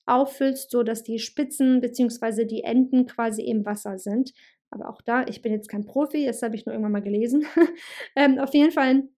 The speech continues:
ist das jetzt nur eine Idee, was du letztendlich als Freebie, in Anführungsstrichen, als E-Guide oder, ne, Mitgipsel quasi, virtuell natürlich, ähm, was du halt erstellen könntest. So,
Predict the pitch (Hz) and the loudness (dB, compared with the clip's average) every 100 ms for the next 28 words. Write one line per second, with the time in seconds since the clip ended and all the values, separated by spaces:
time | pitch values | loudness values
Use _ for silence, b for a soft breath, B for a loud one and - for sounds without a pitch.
0 | _ _ _ _ 262 254 247 240 254 240 | _ _ _ _ -2 0 0 0 0 0
1 | 226 220 226 214 233 240 285 294 - 240 | 0 -2 -2 -4 0 2 2 -2 -4 -2
2 | 262 269 269 233 240 240 233 226 214 _ | -2 -2 -2 0 -2 -2 -2 -4 -8 _
3 | - - 240 - - - 254 277 262 294 | -8 -4 -4 -6 -14 -2 2 2 2 0
4 | 277 254 254 254 262 262 - 254 262 240 | 0 -2 -4 0 0 0 -4 -6 -4 -6
5 | 220 - - 262 269 240 262 247 254 233 | -8 -12 -6 -2 0 -2 -2 -2 -2 -2
6 | 220 214 277 269 226 262 - 262 - 254 | -2 0 0 0 0 -2 -4 -10 -6 -8
7 | 233 - 233 226 220 233 233 B B 214 | -6 -2 -2 -2 -2 -4 -6 B B -4
8 | 214 233 220 220 214 214 214 226 214 220 | 0 0 -2 -4 -2 -2 -2 -2 -2 -4
9 | b b - 220 214 220 220 220 220 - | b b -8 -2 -2 -2 -4 -4 -4 -4
10 | 202 220 196 202 196 185 - - - 226 | -6 -6 -6 -8 -10 -10 -12 -14 -6 -6